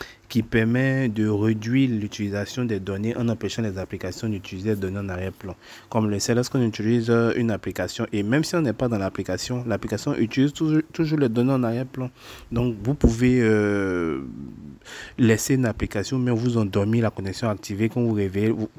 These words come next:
toutes vos connexions sont terminées parce que les applications utilisent en fait, euh, les données en arrière-plan. Donc, vous allez venir activer cette option-là.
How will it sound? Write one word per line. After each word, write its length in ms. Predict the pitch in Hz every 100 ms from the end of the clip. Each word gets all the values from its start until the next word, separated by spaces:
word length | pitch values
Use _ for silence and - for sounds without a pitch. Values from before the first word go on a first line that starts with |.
| -
toutes 160 | 156 131
vos 100 | 123
connexions 460 | - 101 - 113
sont 80 | 104
terminées 460 | 95 95 95 101 107
parce 180 | 95
que 100 | -
les 200 | 113 101
applications 580 | 95 90 95 85 - 123 -
utilisent 480 | 101 - 101 110 101
en 80 |
fait, 340 | 92 107 104 -
euh, 140 | 107 - - -
les 100 | 107
données 280 | 92 95 101
en 140 | 107 95
arrière-plan. 540 | 87 95 95 92 87 - 90
Donc, 160 | 104
vous 80 | 117
allez 160 | 107 107
venir 220 | 101 110
activer 400 | - 104 104 104
cette 240 | 104 113
option-là. 540 | 98 - 113 101 95